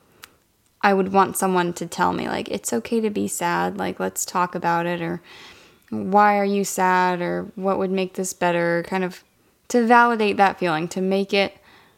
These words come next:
okay and to turn it into a growing experience. Um, and that's a lot of what I feel like my daily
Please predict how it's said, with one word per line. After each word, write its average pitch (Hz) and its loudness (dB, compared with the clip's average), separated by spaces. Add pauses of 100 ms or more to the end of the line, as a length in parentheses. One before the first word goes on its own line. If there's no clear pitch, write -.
(340)
okay 208 2
and 190 -2
to 185 -6
turn 196 -4
it 190 -2
into 185 -2
a 180 -2
growing 175 -2
experience. - -8 (760)
Um, 196 0 (680)
and 190 0
that's - 2 (200)
a 190 4
lot 185 2
of 190 -6
what 185 -2
I 185 0
feel 190 -4
like 180 -4
my 175 -2
daily 190 0